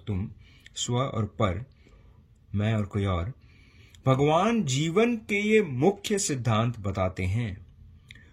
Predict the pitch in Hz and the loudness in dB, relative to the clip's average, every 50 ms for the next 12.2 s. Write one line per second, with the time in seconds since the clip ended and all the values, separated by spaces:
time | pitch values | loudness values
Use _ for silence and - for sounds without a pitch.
0 | - - 107 123 160 208 247 247 240 240 233 240 220 - - 233 185 - - - | -12 -6 0 2 4 4 4 4 4 2 2 2 0 0 0 0 -2 -2 -2 -4
1 | 151 165 175 170 - 226 233 226 208 196 185 - - 180 175 175 170 160 147 147 | -4 -4 -4 -4 -2 0 0 2 0 0 0 2 4 4 4 6 6 6 6 6
2 | 147 - 175 170 170 160 143 - 135 135 170 185 143 123 101 92 - - - - | 4 2 -2 -2 -2 -2 -2 0 2 4 4 4 2 2 0 -2 -4 -10 -20 -20
3 | - - - - - 120 147 175 190 160 135 139 147 180 233 233 - - 240 220 | -20 -20 -20 -8 -2 0 0 0 2 2 0 0 2 2 4 4 4 4 4 2
4 | 208 180 170 180 175 151 131 120 143 - - - 131 127 120 120 113 123 139 170 | 0 0 0 2 4 4 4 4 2 0 0 0 0 0 0 0 0 0 0 0
5 | 196 202 208 - - - - - - - - - - 101 107 110 127 156 180 190 | -2 -6 -8 -10 -16 -20 -20 -20 -20 -20 -18 -8 -2 2 2 4 6 6 4 4
6 | 190 180 147 135 147 151 151 151 143 139 143 131 - - - 135 127 127 120 120 | 4 0 0 0 0 2 2 2 0 0 -2 -6 -8 -6 -4 -2 -2 -2 -2 -2
7 | 147 151 131 117 113 113 110 107 107 117 147 180 196 - - - - - - - | -2 -4 -2 -2 2 2 2 2 4 4 2 2 2 -2 -8 -16 -20 -16 -10 -6
8 | - - 180 - - - 131 107 113 107 104 101 104 117 160 190 202 190 - - | -4 -4 -4 -6 -6 -4 -2 0 0 0 0 0 -2 -4 -4 -4 -6 -6 -8 -8
9 | - 104 104 95 95 90 98 98 98 98 98 101 95 85 - - - - _ _ | -6 -6 -6 -6 -6 -6 -4 -2 -2 -2 -2 -2 -2 -4 -6 -10 -16 -20 _ _
10 | - - - - - - - - - _ - 156 170 - - - - 107 104 98 | -20 -20 -20 -20 -20 -20 -20 -20 -20 _ -4 -2 -2 -2 -2 -2 -2 -2 0 0
11 | 92 98 95 92 98 - - 165 180 175 - 104 87 78 - - - - - 82 | 0 -2 -2 -2 -4 -4 -6 -6 -6 -4 -4 -6 -6 -6 -8 -12 -16 -12 -8 -8
12 | 85 80 - 90 | -8 -8 -10 -12